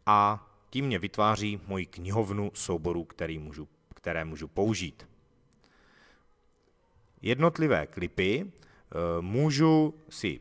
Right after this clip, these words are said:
přehrát, aniž bych je vkládal na časovou osu a tím vklá-, tím pádem vkládal do projektu. A to tak, že zmáčknu pravé tlačítko a zvolím položku náhled souboru. Otevře se mně nové okno s náhledem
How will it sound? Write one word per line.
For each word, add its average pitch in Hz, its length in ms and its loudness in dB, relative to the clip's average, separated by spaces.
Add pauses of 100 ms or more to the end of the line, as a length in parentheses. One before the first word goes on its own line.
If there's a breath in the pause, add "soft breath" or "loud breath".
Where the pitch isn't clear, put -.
přehrát, 101 840 2
aniž 135 240 -4
bych 139 220 -6
je 139 60 2
vkládal 117 380 2
na 117 100 0
časovou 117 400 -2
osu - 300 -2
a 101 40 -2
tím 107 160 -6
vklá-, 101 260 0 (100)
tím 101 160 -6
pádem 104 260 2
vkládal 101 500 0 (100)
do 78 120 -12
projektu. 143 600 0 (400 loud breath)
A 90 280 4
to 147 120 4
tak, 147 240 0
že 117 340 0 (240)
zmáčknu 104 480 0
pravé 120 340 4
tlačítko 139 720 0
a 87 80 -2
zvolím 110 500 -2 (100)
položku 92 560 0
náhled 82 480 -4
souboru. 104 500 2 (400 loud breath)
Otevře 135 340 2
se - 140 -4
mně 98 140 -2
nové 73 260 -6
okno 151 520 2 (320)
s - 100 -14
náhledem 117 720 4